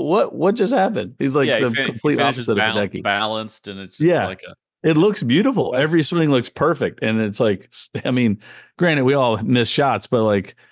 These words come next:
Speaker 1: if we all miss shots, we at least like, "Oh, God, that sucks." But, <laughs> I mean, you can't tell with him. Like, he'll hold the finish and pose, and he's looking at it, staring it down. I'm like, "What are you staring at? You just missed the green by, you know, fifteen yards."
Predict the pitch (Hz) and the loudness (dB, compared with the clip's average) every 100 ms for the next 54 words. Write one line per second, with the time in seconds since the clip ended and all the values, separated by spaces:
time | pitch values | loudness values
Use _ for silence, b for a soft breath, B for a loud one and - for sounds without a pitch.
0 | b b 120 104 156 151 107 107 98 113 | b b -2 2 2 2 2 0 0 0
1 | 104 101 123 107 107 117 104 92 80 101 | 0 0 2 4 2 2 0 -2 0 0
2 | 80 82 82 82 78 - 76 73 - 90 | -2 -2 -2 -2 -4 -6 -6 -8 -6 -6
3 | - - - 123 131 143 277 247 117 113 | -6 -6 -2 0 2 0 2 0 0 0
4 | 120 127 95 92 87 - b b b 123 | 2 2 2 0 -2 -6 b b b -4
5 | 110 151 139 139 131 120 135 127 127 107 | 0 2 4 2 2 0 2 2 2 0
6 | 98 123 123 123 127 117 - b b b | 0 2 4 4 2 0 -8 b b b
7 | b b b _ - 117 120 113 120 151 | b b b _ -2 2 2 2 0 2
8 | 120 120 120 104 127 123 120 110 113 117 | 2 2 0 0 0 2 2 2 2 2
9 | 107 95 101 160 254 - - 143 185 175 | 0 -2 0 0 2 0 0 0 2 2
10 | 95 104 110 147 - 151 - 110 113 123 | 0 0 -2 -2 -2 -2 -2 0 2 4
11 | 98 90 - _ - 113 95 - 120 - | 2 -2 -8 _ -2 -2 -2 -2 -2 2
12 | 113 101 82 - | 2 2 0 -4